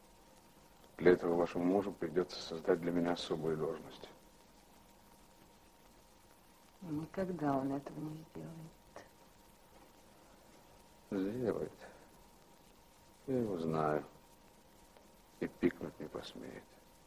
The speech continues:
Speaker 1: Тогда вы посмотрите, сударыня, не пройдет и года,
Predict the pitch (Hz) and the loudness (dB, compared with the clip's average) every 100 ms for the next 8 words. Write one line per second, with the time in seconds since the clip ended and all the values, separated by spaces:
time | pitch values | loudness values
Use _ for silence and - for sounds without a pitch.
0 | - - - - - - - - - - | -20 -20 -20 -20 -20 -20 -20 -20 -20 -20
1 | - - - - - - 71 85 85 87 | -20 -20 -20 -20 -20 -4 8 10 10 4
2 | - 92 87 82 80 - 76 82 82 85 | 2 0 0 -4 -8 -6 -2 0 0 0
3 | 85 82 90 87 92 90 82 98 95 | -2 2 4 8 8 8 10 12 12